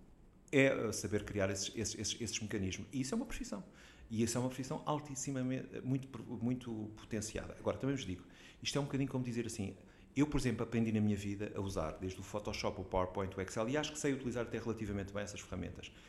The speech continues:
Isso ajuda-me muito a ser muito, eh, tenho, tenho uma capacidade até pessoal de fazer coisas que não estou cem por cento dependente dos outros. Ah, e eu acho que estas ferramentas são isso, vão ser ferramentas que ajudam os profissionais a serem,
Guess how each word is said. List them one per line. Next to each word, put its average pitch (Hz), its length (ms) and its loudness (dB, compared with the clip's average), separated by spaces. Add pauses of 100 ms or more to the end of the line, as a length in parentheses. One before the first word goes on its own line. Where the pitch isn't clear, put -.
(120)
Isso 127 160 -2
ajuda-me 120 380 4
muito 92 360 0 (380)
a - 60 -6
ser 123 240 0
muito, 131 640 2
eh, 117 80 -2 (100)
tenho, 131 280 4
tenho 131 180 0
uma 131 100 4
capacidade 123 460 2
até - 100 -2
pessoal 117 320 0
de 123 80 -6
fazer 117 220 -2
coisas 120 300 -2
que - 100 -6
não 123 60 2
estou 131 220 -2
cem 131 220 0
por 127 100 -4
cento 127 180 -4
dependente 127 320 0
dos - 120 -10
outros. 113 300 -4 (680)
Ah, 107 540 6
e 123 140 2
eu 120 160 6
acho 139 200 0
que - 80 -2
estas 131 220 -2
ferramentas 123 420 -2
são 127 200 0
isso, - 320 -4
vão 113 120 0
ser 110 200 -2
ferramentas 117 580 2
que - 160 -2
ajudam 110 380 0
os 101 80 -6
profissionais 107 760 -2 (520)
a 123 100 2
serem, 127 580 4